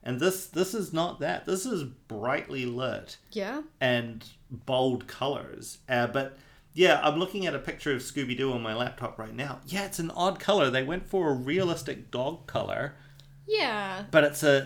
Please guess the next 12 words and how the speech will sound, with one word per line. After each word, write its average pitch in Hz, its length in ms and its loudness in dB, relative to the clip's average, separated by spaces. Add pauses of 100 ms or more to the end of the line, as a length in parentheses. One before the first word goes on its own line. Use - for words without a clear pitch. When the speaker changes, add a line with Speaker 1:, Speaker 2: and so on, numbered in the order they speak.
Speaker 1:
it's 139 160 -2
not, 147 440 2
it's, 147 220 4 (100)
it's, - 480 0 (180)
they 147 140 4
Speaker 2:
It's 143 80 0
Speaker 1:
make 147 240 2
Speaker 2:
been 139 80 -4
Speaker 1:
no 151 160 2
Speaker 2:
more, 147 80 2
like, - 120 -4
Speaker 1:
attempt. 151 520 -4